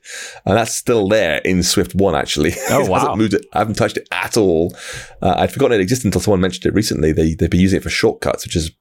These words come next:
Speaker 1: brilliant. Very well done them. But that was news to me. Um, so yeah, I, I, I wrote this book just for fun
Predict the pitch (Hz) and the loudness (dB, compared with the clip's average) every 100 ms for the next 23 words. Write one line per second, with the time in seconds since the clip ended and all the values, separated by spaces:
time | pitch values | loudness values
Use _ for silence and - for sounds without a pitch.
0 | _ 110 95 - - 90 85 - - 92 | _ -2 0 -2 0 0 -2 -6 -2 0
1 | 92 90 92 73 - - - - 92 85 | 2 2 2 0 -6 -12 -18 -4 0 0
2 | 85 87 - 80 73 85 - - - _ | 0 0 0 0 0 -2 -8 -20 -20 _
3 | - 87 82 80 85 143 139 143 117 135 | -2 0 2 0 0 2 2 2 0 0
4 | 104 151 120 - 104 101 95 - 82 | 0 0 0 0 0 -2 -4 -2 -2